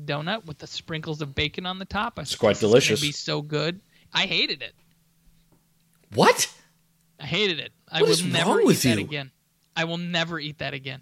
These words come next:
Speaker 2: Ah, you just
Speaker 1: D-, Duck,
Speaker 2: disappointed
Speaker 1: don't get me
Speaker 2: me.
Speaker 1: wrong. Duck Donuts makes some great donuts, but that's, that was, that was not it for me.
Speaker 2: Wow. Wow,
Speaker 1: Wasn't it
Speaker 2: I'm
Speaker 1: for me.
Speaker 2: disappointed in you.
Speaker 1: I don't know what to tell you.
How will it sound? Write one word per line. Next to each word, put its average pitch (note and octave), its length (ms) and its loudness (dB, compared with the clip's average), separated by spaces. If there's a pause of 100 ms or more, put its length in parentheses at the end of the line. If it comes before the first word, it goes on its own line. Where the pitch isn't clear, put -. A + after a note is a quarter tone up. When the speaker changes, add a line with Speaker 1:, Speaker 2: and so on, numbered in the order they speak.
Speaker 2:
Ah, G#2 360 -10 (880)
you B2+ 140 2
just C3 220 4
Speaker 1:
D-, G#3 40 2
Duck, - 60 2
Speaker 2:
disappointed G#3 420 2
Speaker 1:
don't - 80 -2
get - 100 -4
me - 80 -6
Speaker 2:
me. E4 40 -2
Speaker 1:
wrong. G#3 120 -4
Duck C4 240 -2
Donuts C4 340 -2
makes G#3 200 -8
some F3 180 -10
great E3+ 500 -4
donuts, C#3+ 520 -10 (1300)
but C#3+ 160 -6
that's, D#3 340 -4
that D#3 200 -4
was, D3 180 -8
that D3+ 140 -6
was C#3+ 100 -12
not D3+ 200 -4
it C#3+ 80 -6
for - 100 -16
me. C3+ 200 -14 (480)
Speaker 2:
Wow. F2 340 2 (240)
Wow, F#2 100 0 (140)
Speaker 1:
Wasn't - 40 2
it - 60 4
Speaker 2:
I'm - 80 -2
Speaker 1:
for - 60 -4
me. C3+ 260 -12
Speaker 2:
disappointed F2 640 -4
in E2 100 -6
you. D#2+ 140 -6 (1000)
Speaker 1:
I D3 60 -6
don't D#3+ 80 -6
know F3+ 80 -6
what F3+ 120 -4
to F3+ 60 -14
tell F#3+ 200 0
you. C#3 120 -6